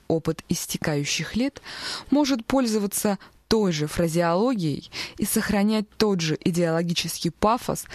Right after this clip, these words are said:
что и советская социология двадцати-тридцатилетней давности. Надо просто не упоминать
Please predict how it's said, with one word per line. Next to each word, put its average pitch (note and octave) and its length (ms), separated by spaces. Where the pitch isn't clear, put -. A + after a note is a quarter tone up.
что - 240
и - 160
советская F3+ 760
социология E3+ 760
двадцати-тридцатилетней F3+ 1800
давности. C#3+ 680
Надо B3 280
просто A#3+ 440
не A3+ 180
упоминать A3+ 840